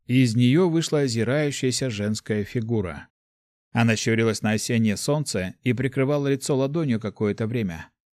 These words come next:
а потом поправила белокурые волосы и уверенной походкой пошла ей навстречу.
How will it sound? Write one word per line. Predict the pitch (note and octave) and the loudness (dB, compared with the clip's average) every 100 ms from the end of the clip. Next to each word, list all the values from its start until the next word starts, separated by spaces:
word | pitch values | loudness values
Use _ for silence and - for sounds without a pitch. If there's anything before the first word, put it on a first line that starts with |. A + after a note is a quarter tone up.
| _ - | _ -4
а | G#2 | -2
потом | G#2+ - F#3 G3+ | -2 0 -2 0
поправила | A#2+ G#2+ C#3 E3 C#3+ B2 | -2 0 0 0 0 0
белокурые | A#2 A2 A2+ D#3 C#3 A2 | 0 0 -2 -2 0 0
волосы | B2 E3+ C3+ - F#2 F2 _ _ - | 0 -2 -4 -4 -6 -8 _ _ 0
и | G3+ | 4
уверенной | F3 C3+ E3+ D#3 C#3 C3 | 4 4 0 0 -2 -2
походкой | B2 G#2+ E3+ F3+ - C#3 | -4 -4 -2 -4 -2 -4
пошла | A#2+ A#2 - G#2 | -4 -4 -2 -2
ей | G#2 | 0
навстречу. | G#2 A2 - F#2 - E2 E2 | -2 -4 -4 -6 -6 -12 -14